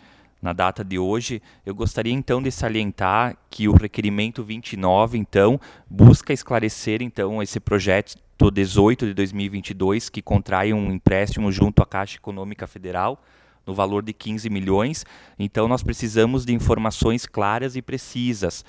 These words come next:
E, e naturalmente, né, co-, ah, oficial, né, com papel timbrado e assinatura do responsável por essas informações, porque chegou na casa algumas informações,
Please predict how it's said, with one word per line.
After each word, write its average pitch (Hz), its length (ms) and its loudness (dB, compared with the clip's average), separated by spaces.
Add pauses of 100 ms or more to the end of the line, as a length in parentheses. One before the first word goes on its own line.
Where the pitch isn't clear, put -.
(320)
E, 107 640 0 (720)
e 110 240 0 (160)
naturalmente, 113 840 4
né, 110 260 2
co-, - 300 -4
ah, 95 180 2
oficial, 101 800 -4
né, 110 180 0
com 107 180 -2
papel 104 320 2
timbrado 104 640 2
e 147 100 -4
assinatura 147 600 -8
do 156 120 -12
responsável 107 640 -6
por 104 160 -8
essas 98 180 -6
informações, 98 720 0 (320)
porque 113 240 2
chegou 123 260 -4
na 135 140 -4
casa 123 340 0
algumas 120 360 -6
informações, 113 840 -4